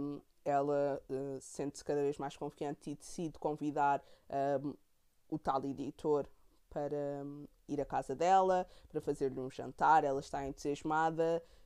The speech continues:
e basicamente ele está muito focado no corpo dela. Ele diz-lhe que queria dormir com ela agora que ela está mais atraente e quando ela pergunta se é só isso que ele quer fazer, ele diz: "Eu gosto de ti como uma, eu gosto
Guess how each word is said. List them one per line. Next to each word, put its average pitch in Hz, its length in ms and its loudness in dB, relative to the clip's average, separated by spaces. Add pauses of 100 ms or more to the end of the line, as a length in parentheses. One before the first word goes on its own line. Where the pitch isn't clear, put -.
(340)
e 151 180 0
basicamente 156 920 0
ele 147 340 0
está 151 320 -4
muito 147 380 -4
focado 143 400 2
no 147 80 0
corpo 143 320 -4
dela. 180 560 8
Ele 151 220 6
diz-lhe 147 440 -4 (160)
que 147 280 0 (280)
queria 160 260 2
dormir 147 320 0
com 151 160 0
ela 139 180 4
agora 139 240 2
que - 100 -6
ela 131 140 0
está 143 360 0
mais 139 440 2 (100)
atraente 160 800 -2 (520)
e 139 300 -2
quando 135 180 -4
ela 135 180 2
pergunta 147 320 -6
se 147 120 -4
é 143 60 -2
só 139 160 0
isso 139 120 -4
que - 80 -4
ele 139 60 -2
quer 143 160 -4
fazer, 202 320 0
ele 202 120 0
diz: 185 300 -8 (400)
"Eu - 120 -4
gosto - 300 0
de 277 60 -6
ti 269 60 -10
como 254 200 -4
uma, 254 180 -4 (100)
eu 226 200 2
gosto 247 200 0